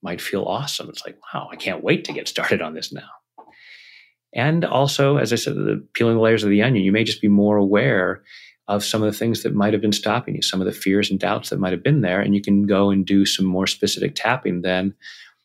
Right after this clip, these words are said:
on those. Maybe a, a memory of something you did well,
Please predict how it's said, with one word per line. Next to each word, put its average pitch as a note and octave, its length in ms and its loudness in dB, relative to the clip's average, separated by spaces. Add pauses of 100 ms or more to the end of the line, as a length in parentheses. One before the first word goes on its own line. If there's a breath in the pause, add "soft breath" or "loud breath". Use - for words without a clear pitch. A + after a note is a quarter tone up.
(140)
on G2 160 -6
those. C3+ 300 -2
Maybe G#2 540 4
a, G2 240 0
a F#2+ 60 0
memory G#2 460 4
of F#2+ 280 0 (840)
something G#2+ 380 0
you G2+ 80 4
did G#2 180 2
well, G2 480 2